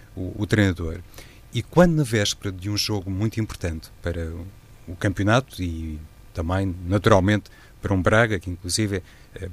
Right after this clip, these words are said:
perdeu em casa, salvo seja, a Taça da Liga. Na véspera desse jogo se diz que a equipa já tinha experimentado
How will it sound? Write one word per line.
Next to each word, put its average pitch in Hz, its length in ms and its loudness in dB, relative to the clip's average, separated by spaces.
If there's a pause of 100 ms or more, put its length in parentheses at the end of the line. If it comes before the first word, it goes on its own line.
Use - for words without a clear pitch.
perdeu 101 320 2
em 92 80 2
casa, 92 480 0
salvo 90 280 -4
seja, 90 360 -2 (360)
a 90 80 -8
Taça 95 360 0
da 92 120 -4
Liga. 85 360 -8 (120)
Na 110 180 2
véspera 131 400 2
desse 127 320 -2
jogo 92 260 -8
se - 260 -4
diz 117 480 -4 (500)
que 101 460 -2
a 107 60 -4
equipa - 300 -4
já 113 140 -2
tinha 120 220 0
experimentado 117 800 0